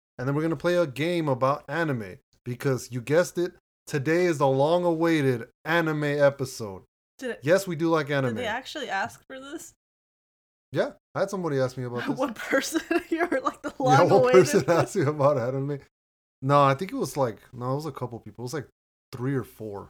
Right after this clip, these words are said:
Speaker 2: Oh, okay.
Speaker 1: Yeah. So it, it, it's, it's okay. By the way, thanks to everyone that went to go watch my, uh, the YouTube video that I have on Brown Popcorn on YouTube.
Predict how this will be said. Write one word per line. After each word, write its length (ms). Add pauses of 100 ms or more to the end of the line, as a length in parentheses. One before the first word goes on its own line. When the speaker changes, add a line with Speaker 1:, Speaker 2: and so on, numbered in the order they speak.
(120)
Speaker 2:
Oh, 380
okay. 360 (960)
Speaker 1:
Yeah. 280 (260)
So 180
it, 140
it, 160
it's, 420 (400)
it's 160
okay. 260
By 200
the 100
way, 340 (260)
thanks 220
to 80
everyone 340
that 140
went 180
to 100
go 460 (280)
watch 560 (480)
my, 120
uh, 340
the 120
YouTube 440
video 520
that 120
I 80
have 220
on 160
Brown 240
Popcorn 580 (120)
on 140
YouTube. 380